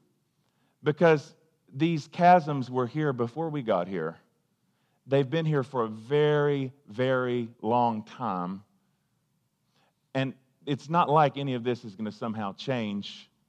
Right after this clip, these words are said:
overnight. One of the things that was powerful for me about being around for the museum opening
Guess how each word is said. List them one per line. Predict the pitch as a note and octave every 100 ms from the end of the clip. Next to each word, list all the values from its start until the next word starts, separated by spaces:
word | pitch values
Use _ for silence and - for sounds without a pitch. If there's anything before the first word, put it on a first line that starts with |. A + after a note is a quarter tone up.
| -
overnight. | G2+ F#2+ A2 G#2+ D2+ _ _ _ _ _ _ _ _ _ _ _ _ _ _ _
One | B2+ C3+ E3+
of | D3+ A#2+
the |
things | C#3+ C#3 B2+ A2+
that | B2 A2
was | A2+ G#2 G2 - _
powerful | - C3+ B2+ G#2+ G#2+
for | F#2 G2+
me | G#2+ A#2+ G#2 G2 G#2 _ _ _ _ _ _ -
about | F#2+ G#2+ F2
being | B2 B2 G2+
around | F#2 A2 A#2 F#2+ G2 G#2 - _ _ _ _ _ _
for | A2+ G2
the |
museum | F2+ F#2 G2 C#3 C3
opening | E2+ D2+ D2 C2